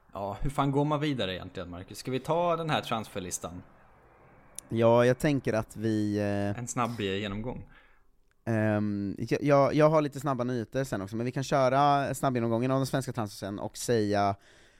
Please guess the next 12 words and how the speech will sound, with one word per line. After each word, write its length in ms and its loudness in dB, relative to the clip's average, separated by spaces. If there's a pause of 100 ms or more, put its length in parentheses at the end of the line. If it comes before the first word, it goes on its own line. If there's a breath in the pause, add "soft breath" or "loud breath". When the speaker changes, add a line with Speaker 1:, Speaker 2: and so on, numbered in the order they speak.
(500 soft breath)
Speaker 2:
på 100 0
dem, 600 2
ehm, 720 0
eh, 840 -6
på 200 0
dem 360 0
vad 160 4
vi 120 2
tycker 440 -2
om, 260 0
eh, 140 -2 (180)
om, 340 -4